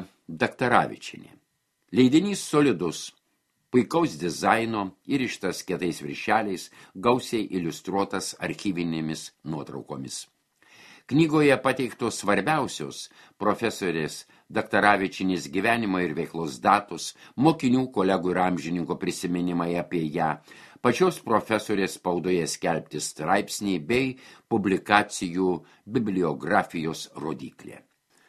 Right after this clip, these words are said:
Prisimintas ir didžiausias profesorės gyvenimo kūrinys,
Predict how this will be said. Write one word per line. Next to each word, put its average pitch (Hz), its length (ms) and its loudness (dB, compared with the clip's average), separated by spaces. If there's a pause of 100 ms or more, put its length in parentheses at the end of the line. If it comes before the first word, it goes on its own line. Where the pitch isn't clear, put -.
(640)
Prisimintas 123 1000 2
ir 117 240 2
didžiausias 131 720 2
profesorės 107 800 0
gyvenimo 92 560 0
kūrinys, 80 540 -4